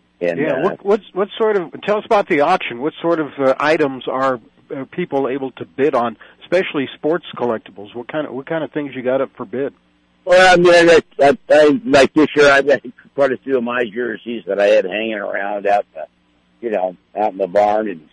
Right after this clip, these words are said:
Speaker 1: so I, you know, uh, we got those and we framed them up, and, uh, you know, and I, around here, I'll, I'll, I'll do a, a round of golf with me, you know, a day or a lunch with me to,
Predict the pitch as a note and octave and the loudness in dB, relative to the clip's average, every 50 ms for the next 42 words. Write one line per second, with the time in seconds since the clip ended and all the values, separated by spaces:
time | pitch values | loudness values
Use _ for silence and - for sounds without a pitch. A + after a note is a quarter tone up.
0 | _ - G#2 G#2 F#2 E2+ F#2 F2 - _ _ _ _ _ _ _ - G#2+ G#2 F#2+ | _ -4 -2 -2 0 0 -2 -4 -6 _ _ _ _ _ _ _ -10 -6 -4 -2
1 | F2+ F#2 F#2 E2+ - _ F2+ F2+ E2+ E2+ F2 F#2 F#2+ F#2+ G#2 G#2+ - _ - G#2 | -2 -4 -6 -8 -12 _ -12 -10 -10 -8 -8 -6 -4 -2 0 -2 -2 _ -2 0
2 | G#2 G#2 G2+ F2+ F#2+ F#2 F2 F2 E2 - _ A2 A2 G#2 G2+ G2 F#2 F#2+ F#2 F#2 | 0 0 0 -2 -4 -8 -10 -10 -10 -8 _ -4 -4 -4 -4 -6 -6 -6 -6 -6
3 | F2+ F2+ F2 F2+ F2+ F#2 F#2 - - F2 - - D#2 - _ _ _ _ _ _ | -8 -8 -8 -6 -4 -6 -6 -6 -6 -8 -8 -8 -12 -20 _ _ _ _ _ _
4 | _ _ C#2 D2 C#2+ C#2 C2 - _ _ _ _ _ _ _ _ - D3+ B2+ B2+ | _ _ -6 -4 -4 -4 -6 -8 _ _ _ _ _ _ _ _ -2 0 2 2
5 | B2+ B2+ - _ - B2+ B2+ C3 C#3 D3 - - A2+ A#2+ C#3+ D3+ D3+ C#3+ C3+ C#3 | 2 2 0 _ -4 -4 -2 0 0 -2 -2 -4 -4 -2 -2 0 0 0 -2 -2
6 | D3+ D3 C3 B2+ B2 - _ - A2+ C3 C3+ A#2+ - _ C3 C#3 C#3+ B2 B2+ B2 | 0 0 2 0 0 -4 _ -10 -8 -8 -8 -8 -8 _ -2 -2 -2 0 -2 -2
7 | A#2 A2 G#2 G2 F#2+ - G2 G2+ G#2 A#2 B2 B2 A#2 G#2+ G#2 G2 A2 A2+ A2+ A2+ | 0 0 -2 -4 -6 -6 -6 -4 -2 -2 -2 -2 -4 -6 -4 -2 0 0 0 0
8 | - - G2+ G2 - F#2+ G2+ G2+ G#2 G#2+ G#2+ - _ _ _ _ _ _ _ _ | -2 -4 -8 -8 -8 -6 -6 -4 -4 -6 -8 -10 _ _ _ _ _ _ _ _
9 | _ _ _ - G#2+ A2 A2 A2 G#2+ G#2 F#2 G#2 G#2+ A2 G#2+ F#2+ F2 D2+ D#2 D#2+ | _ _ _ -10 -6 -4 -2 -2 0 0 2 0 0 0 0 -2 -4 -4 -6 -8
10 | - F2 F#2+ G2 G2+ A2+ A#2 G#2 _ G#2+ G#2+ G2+ - G2 G2+ G2+ G2+ G2 F#2 - | -6 -6 -4 -4 -4 -4 -4 -6 _ -6 -6 -6 -6 -4 -4 -4 -4 -4 -6 -8
11 | - F#2 F#2 | -8 -10 -10